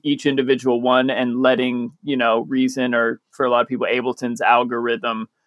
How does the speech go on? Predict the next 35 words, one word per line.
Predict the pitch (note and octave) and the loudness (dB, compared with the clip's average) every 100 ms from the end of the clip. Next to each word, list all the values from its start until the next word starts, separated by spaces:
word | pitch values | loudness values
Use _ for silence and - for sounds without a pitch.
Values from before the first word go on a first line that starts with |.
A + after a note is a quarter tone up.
| _ _ | _ _
you | C#3+ | -2
know, | C3+ A#2+ | 2 2
hopefully | A#2 C#3 C#3+ - D3 C3+ | 4 2 0 -2 -2 0
make | C3 B2+ - | 2 0 2
that | C3 A#2+ | 2 2
a | |
pretty | - C#3 B2+ | 0 -2 -2
good | A#2+ B2+ A#2+ G2+ - - | 2 2 2 -4 -14 -4
pitch | C#3+ - | -2 -2
shift. | - E3+ F3 - _ _ - | 2 2 2 -4 _ _ -4
It's | - | 2
like | C#3 B2 _ | 2 2 _
everything's | D3+ D3+ D#3 D#3 D#3 D3+ C3 | 2 4 4 2 2 2 2
going | C#3+ C3 C3 | 2 2 2
as | B2+ B2+ C3+ | 4 4 4
one, | C#3 B2+ B2+ - | 2 2 2 4
everything's | C3+ C#3+ C3+ C#3+ C3 A#2+ | 4 4 2 2 0 -2
bending | A2 C#3+ C#3 C3+ C#3 C3 C3 | -2 0 0 0 0 0 -4
continuously. | - B2 - C#3+ C#3 C#3 C3 C3 - C#3 C3 B2+ B2 _ _ _ | -8 -12 -6 -4 -2 0 2 0 0 -6 -4 -2 -4 _ _ _
Um, | B2+ A#2+ A2 A2 | 0 2 0 -4
you | C3+ | -2
know, | B2+ | 2
I | A#2+ | 2
can | B2 A#2+ | 0 -4
draw | - B2+ B2+ | 2 6 6
in | B2+ B2+ B2+ | 4 0 -2
the | B2 | 0
automation | A#2+ B2 A#2+ A#2 B2 C3 | 4 4 2 -2 -4 -8
curve | A#2 C#3 B2 | -4 0 2
I | A#2+ A2+ | 2 2
want | A2+ A#2 A#2+ - | 0 0 0 0
on | B2+ A#2+ | -4 -4
the | A2 | -6
entire | G#2 - B2+ B2 A2+ | -10 -2 0 2 -2
group, | A#2 A2+ A2+ D3 D#3 | -8 -14 -10 -8 -10